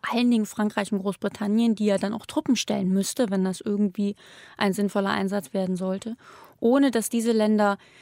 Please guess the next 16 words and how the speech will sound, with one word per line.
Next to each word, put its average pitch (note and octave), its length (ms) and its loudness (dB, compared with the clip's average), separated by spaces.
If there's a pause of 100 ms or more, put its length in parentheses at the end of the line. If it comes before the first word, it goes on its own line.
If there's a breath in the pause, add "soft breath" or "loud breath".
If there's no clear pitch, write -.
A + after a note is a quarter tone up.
(300 loud breath)
da G3+ 80 4
mit G#3 200 2
dabei F#3 380 2
sind, A#3+ 360 2
ist - 200 -6
es A3 120 -4
in A3 80 4
der G3+ 120 4
Tat A3 240 0
so, G3 180 -2
dass F#3+ 240 -6
daraus G3 420 -2
wohl F#3+ 100 0
nichts F#3+ 400 -4
wird. G3 280 -2
Und F3+ 200 -4